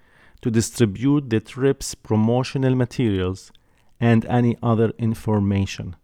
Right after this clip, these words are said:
Is the communication with the tour participants is very important at this stage.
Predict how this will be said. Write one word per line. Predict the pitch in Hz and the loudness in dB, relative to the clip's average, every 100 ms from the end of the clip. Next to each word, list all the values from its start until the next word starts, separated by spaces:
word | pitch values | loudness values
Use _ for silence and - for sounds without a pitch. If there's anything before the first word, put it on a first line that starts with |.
| _ _ _ - | _ _ _ 6
Is | 123 95 - - | 6 6 -6 -2
the | 117 | -2
communication | - 123 107 107 101 - - 147 127 - 110 107 - _ _ | 0 0 2 2 0 -2 0 0 0 -4 -6 -6 -8 _ _
with | 120 110 | 2 2
the | 104 | 2
tour | - - 147 143 | -2 0 0 2
participants | 143 123 - 131 - - 101 98 - 226 | 2 2 2 -2 -2 -4 -4 -4 -6 -8
is | 143 101 95 | -2 -2 2
very | 117 117 | 4 4
important | - 120 - 113 107 101 92 | 2 -2 -2 -2 -2 -2 -4
at | - 110 92 | -2 -4 0
this | 98 - - - | -2 -4 -16 -18
stage. | - 104 101 - | -12 -10 -10 -12